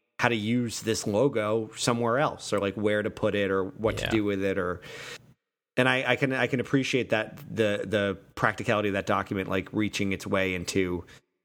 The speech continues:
Speaker 1: other mediums, 'cause it's not, like, why wouldn't it? Wha-, it's, it's clearly served a purpose for almost any other form of graphic design. Like, why wouldn't it reach its way into, into the web?
Speaker 2: Yeah, it, it is really important to me, and I,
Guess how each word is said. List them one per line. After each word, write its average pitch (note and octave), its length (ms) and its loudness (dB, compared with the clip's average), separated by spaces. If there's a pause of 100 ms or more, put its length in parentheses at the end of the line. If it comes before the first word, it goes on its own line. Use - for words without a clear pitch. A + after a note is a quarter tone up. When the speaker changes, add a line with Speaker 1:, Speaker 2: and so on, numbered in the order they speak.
(140)
Speaker 1:
other G#2+ 220 4
mediums, G2+ 420 0
'cause C#3 100 8
it's B2 140 -2
not, D3 340 2
like, A#2 300 0 (560)
why B2 240 2
wouldn't C3 320 0
it? - 160 -12 (320)
Wha-, B2+ 140 2
it's, C3 240 -2
it's C#3+ 180 0
clearly C#3 380 2
served A2+ 260 2
a G#2 60 -2
purpose A2 560 0 (320)
for F#2+ 440 2 (760)
almost A#2 260 2
any A2 160 2
other G#2 220 2
form G2+ 240 0
of F#2 80 -4
graphic G2 200 0
design. G2+ 380 0
Like, F2+ 160 -4
why G2 140 4
wouldn't F#2+ 320 -2
it F#2 180 -6
reach G2+ 160 -2
its - 140 -14
way F#2 160 0
into, F#2+ 360 -2
into F#2+ 380 0
the F#2 100 0
web? F#2 420 -4
Speaker 2:
Yeah, D3+ 260 6
it, A#2 260 0
it - 20 -2
is C3 200 4
really A#2 160 2
important G#2 300 -2
to G2 60 -6
me, F#2+ 140 -2
and F#2 100 -2
I, C#2+ 120 -4